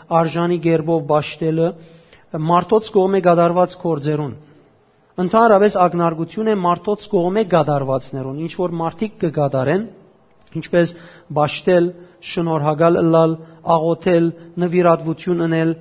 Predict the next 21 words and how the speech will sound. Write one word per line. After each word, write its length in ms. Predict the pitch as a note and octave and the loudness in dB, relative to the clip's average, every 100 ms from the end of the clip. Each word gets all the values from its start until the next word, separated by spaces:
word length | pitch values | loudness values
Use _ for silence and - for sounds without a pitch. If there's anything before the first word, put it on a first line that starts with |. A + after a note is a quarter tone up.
| - - D3 B2+ | -12 -12 -10 0
զոհ 280 | F#3+ F#3 F3+ | 2 4 2
ընել, 300 | E3 D#3+ E3 - - E3 | 0 0 -2 -8 -12 -2
երդում 440 | E3+ E3+ G#3 F3+ | -2 -2 -2 0
ընել։ 200 | D#3+ C3 - - _ _ _ _ _ _ _ - E3 | -2 -4 -8 -18 _ _ _ _ _ _ _ -10 0
Ներկայիս 480 | F3+ F3+ A3 C4 A#3+ | 2 6 6 6 2
աստվածբաշխությունը 920 | G#3+ G#3 F#3 F3 E3+ - - G#3+ A3 A3+ A3+ - - | 0 -2 -2 -2 -2 -4 -6 -2 0 0 -4 -20 0
կնկատվի 500 | F#3+ F#3+ F#3+ F#3+ G3 G3+ F#3 | 2 4 4 4 0 -2 -2
ամեն 340 | G3 A3 C4+ - - | -2 -4 -4 -6 0
գործ 440 | A#3 F#3 D3 D#3+ E3 | 4 4 2 -4 0
կամ 200 | E3+ E3+ - | 0 0 -2
բան, 240 | G3 F#3+ F3+ | 0 0 -2
որ 160 | F3 E3+ | 0 2
հավատացյալները 920 | E3+ E3+ E3+ - F3 F3 G3 E3+ E3 - - _ _ _ _ _ _ _ C#3+ | 2 0 -2 0 0 2 0 0 -2 -8 -20 _ _ _ _ _ _ _ 0
գնեն, 280 | E3+ E3 C3 A#2+ - _ - | 2 2 -4 -10 -20 _ 0
հավաքական 640 | E3+ E3+ E3+ F3 F3+ E3+ | 2 2 2 2 2 2
այսպես 300 | D#3+ - D#3+ F3 | -2 -4 -8 -4
նստած, 320 | E3+ - E3+ G#3+ | -4 -2 0 0
ինչ 80 | A3 G#3+ | 0 0
որ 160 | F#3 E3 | 2 0
գնեն, 260 | E3+ G3 | -2 -2
ինչ 80 | G#3 | -4